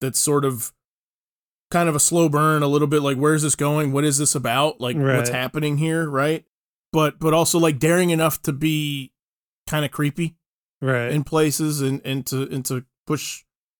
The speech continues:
Speaker 1: different buttons than you typically see on a Cartoon Network show and everything. Like, I, like, I just kind of admire the fact that somebody set out there, "I'm gonna make something that might scare kids,
Speaker 2: Mm.
Speaker 1: and we're not gonna be afraid of that."
Speaker 2: Yeah.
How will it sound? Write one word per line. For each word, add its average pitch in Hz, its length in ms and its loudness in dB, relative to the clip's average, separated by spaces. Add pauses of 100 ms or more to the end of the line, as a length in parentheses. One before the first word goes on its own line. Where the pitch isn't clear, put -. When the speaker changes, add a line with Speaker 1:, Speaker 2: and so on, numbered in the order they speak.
(540)
Speaker 1:
different 208 280 2
buttons 160 420 2
than 170 140 4
you 170 120 0
typically 185 420 0
see 185 260 2
on 180 120 0
a 165 40 -4
Cartoon 175 360 -2
Network 165 300 -2
show 175 220 0
and 175 80 -2
everything. 175 360 -2
Like, 151 160 0
I, 180 180 2
like, 214 180 2
I 254 60 4
just 262 220 0
kind 277 160 2
of 220 100 2
admire 175 380 2
the 160 100 2
fact 151 240 0
that 143 140 -4
somebody 151 300 0
set 139 220 0
out 139 200 0
there, 139 100 2
"I'm 165 140 0
gonna 240 160 2
make 190 180 2
something 165 300 0
that 151 100 2
might 147 240 -2
scare 131 260 -4
kids, - 420 -10
Speaker 2:
Mm. 135 380 2
Speaker 1:
and 131 80 -2
we're 143 80 -2
not 160 200 0
gonna 147 120 0
be 139 140 0
afraid 120 300 -2
of 110 80 -2
that." 92 200 -12
Speaker 2:
Yeah. 123 440 -8